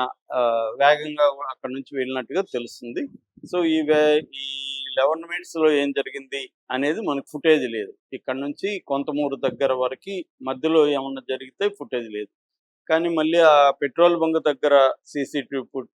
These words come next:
ఫుటేజ్‌లో, ఆ, ఈ, ఆ టైంలో, ఆ కరెక్ట్గా యాక్సిడెంటా లేకపోతే అది జరిగిన టైంలో నా ఐదు వెహికల్స్ మొత్తం వెళ్ళినట్టుగా కనబడుతుంది. మిగతావన్నీ కూడా దాటుకొని వెళ్ళిపోతే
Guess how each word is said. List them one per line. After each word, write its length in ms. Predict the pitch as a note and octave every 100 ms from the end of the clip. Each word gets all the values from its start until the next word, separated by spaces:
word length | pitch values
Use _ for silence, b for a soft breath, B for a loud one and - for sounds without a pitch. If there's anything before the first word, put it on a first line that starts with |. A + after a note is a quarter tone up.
| -
ఫుటేజ్‌లో, 560 | B2+ C#3 C3 C3+ G#3+ - _ _ _ _ - -
ఆ, 480 | D3 C3 B2 B2+ - _
ఈ, 400 | D3 C#3+ C#3+ C#3+ -
ఆ 140 | C3 C#3
టైంలో, 520 | D3 D#3 E3 C#3+ F#2+ - -
ఆ 40 | B2+
కరెక్ట్గా 580 | - C3+ C3 D3 C#3+
యాక్సిడెంటా 760 | C3+ C3 C3+ C3+ B2+ C3 C#3 B2+
లేకపోతే 500 | C3 B2 A2+ B2 B2
అది 240 | A#2+ C3 -
జరిగిన 560 | C#3 C#3+ C#3+ C#3+ C3+ C3 -
టైంలో 380 | A#2+ A#2+ F3+ - _ _ _ _ _ _ _ - E3+
నా 200 | C3+ C3
ఐదు 280 | C3+ D#3 F3
వెహికల్స్ 520 | E3 D3+ E3+ D#3 -
మొత్తం 280 | B2+ B2 C3
వెళ్ళినట్టుగా 640 | B2+ A#2+ A#2+ A#2+ A2 D#3 F#3+
కనబడుతుంది. 640 | - A#2+ A2+ G2+ G#2+ A2
మిగతావన్నీ 640 | C3 C#3+ E3 D3+ C#3+ D#3 D#3+
కూడా 200 | D#3+ D#3+
దాటుకొని 580 | - B2+ C3 C#3+ C#3
వెళ్ళిపోతే 520 | B2+ A#2+ A2+ A2 E3+